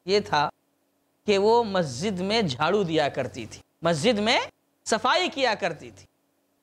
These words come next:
مسجد کا کچرا ہے، جو بھی کچھ وہاں پر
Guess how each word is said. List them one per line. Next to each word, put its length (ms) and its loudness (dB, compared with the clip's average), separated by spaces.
مسجد 380 -2
کا 140 0
کچرا 540 0
ہے، 340 2
جو 200 0
بھی 280 0
کچھ 260 -6
وہاں 260 0
پر 180 -2